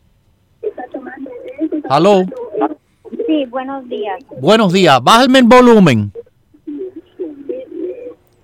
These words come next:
Speaker 1: ¿Aló?
Speaker 2: Sí, buenos días.
Speaker 1: Bueno,
Speaker 2: Este,
Speaker 1: buenos
Speaker 2: am,
Speaker 1: días.
Speaker 2: ¿con quién hablo? ¿Con el doctor o,
Speaker 1: El
Speaker 2: o
Speaker 1: único que
Speaker 2: alguien?
Speaker 1: habla en el programa, menos ustedes, soy yo, el doctor, sí.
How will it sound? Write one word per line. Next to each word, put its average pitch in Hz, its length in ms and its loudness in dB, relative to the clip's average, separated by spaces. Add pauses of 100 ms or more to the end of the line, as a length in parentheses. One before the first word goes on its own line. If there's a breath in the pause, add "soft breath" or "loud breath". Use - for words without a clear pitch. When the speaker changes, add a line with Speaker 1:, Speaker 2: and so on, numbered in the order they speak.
(920)
Speaker 1:
¿Aló? 139 380 0 (1600)
Speaker 2:
Sí, 285 240 -2
buenos 240 400 -4
días. 220 420 -4
Speaker 1:
Bueno, 156 260 -2
Speaker 2:
Este, 240 120 -2
Speaker 1:
buenos 214 280 -6
Speaker 2:
am, 113 280 -6
Speaker 1:
días. - 120 -20 (1040)
Speaker 2:
¿con 269 200 -2
quién 330 320 -4 (120)
hablo? 247 320 -2
¿Con 233 200 -6
el 226 140 -10
doctor 254 480 -4
o, 247 220 -2
Speaker 1:
El 160 140 2
Speaker 2:
o 226 40 2
Speaker 1:
único 208 320 0
que 190 120 -2
Speaker 2:
alguien? 185 140 6
Speaker 1:
habla 190 180 4
en 170 80 -2
el 156 140 -6
programa, 151 640 -2 (160)
menos 127 320 -2
ustedes, 131 500 -2
soy 131 320 -4
yo, 117 200 -2
el 98 120 -6
doctor, 98 420 -10
sí. 95 280 -12